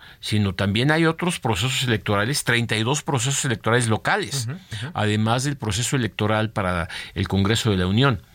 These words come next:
Speaker 2: Y las
Speaker 1: Y,
Speaker 2: ocho
Speaker 1: y ocho
Speaker 2: goberna-,
Speaker 1: gubernaturas,
Speaker 2: más la
Speaker 1: más la
Speaker 2: jefatura
Speaker 1: jefatura
Speaker 2: de
Speaker 1: de
Speaker 2: gobierno.
Speaker 1: gobierno de la Ciudad de México. En consecuencia, hay mucho que trabajar todavía, eh, eh, y yo supongo que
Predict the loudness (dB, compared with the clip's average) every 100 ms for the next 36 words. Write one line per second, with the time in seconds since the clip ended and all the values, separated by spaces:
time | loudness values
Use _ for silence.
0 | -16 -8 -2 2 2 4 2 2 2 4
1 | 2 2 2 2 2 2 0 0 0 0
2 | -2 0 2 2 -2 -4 -6 -6 -6 -6
3 | -4 -2 -2 -4 -4 -2 -2 -2 -4 -6
4 | -10 -14 -6 0 2 4 2 2 -2 -2
5 | -2 0 0 2 2 2 2 -2 _ -2
6 | 0 0 0 -2 -6 -6 -6 -4 -4 -2
7 | 0 2 4 2 0 -10 -14 -4 0 2
8 | 0 -2 -2 -2 0 2 0 -2 0 2
9 | 2 0